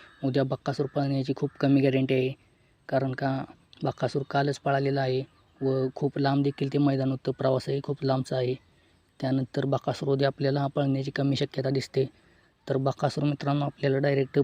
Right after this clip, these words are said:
पाच तारखेच्या मैदानात शंभर टक्के पळताना दिसू शकतो. उद्याची गॅरंटी थोडी कमी आहे, उद्या पळू पण शकतो किंवा नाही पण शकतो, कारण का खूप लांब ते मैदान होतं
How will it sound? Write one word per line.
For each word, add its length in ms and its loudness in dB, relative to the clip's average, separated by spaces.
पाच 240 2
तारखेच्या 280 2
मैदानात 400 0
शंभर 280 4
टक्के 220 0
पळताना 380 0
दिसू 220 2
शकतो. 280 0
उद्याची 340 2
गॅरंटी 440 4
थोडी 160 6
कमी 280 4
आहे, 200 4
उद्या 180 2
पळू 160 6
पण 140 0
शकतो 280 -2
किंवा 200 2
नाही 200 2
पण 160 -2
शकतो, 300 -2
कारण 260 -2
का 200 0
खूप 200 0
लांब 300 2
ते 60 4
मैदान 340 2
होतं 320 0